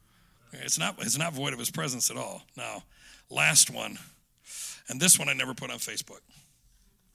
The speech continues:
I saved it to the last. God doesn't send anyone to he-, in, God doesn't send anyone to hell, they send themselves. Boy, that's the one we all use.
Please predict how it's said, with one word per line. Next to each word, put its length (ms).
I 40
saved 260
it 60
to 60
the 60
last. 480
God 240
doesn't 260
send 260
anyone 320
to 160
he-, 320
in, 100
God 180
doesn't 220
send 240
anyone 300
to 100
hell, 180
they 140
send 240
themselves. 560
Boy, 200
that's 220
the 80
one 440
we 140
all 180
use. 480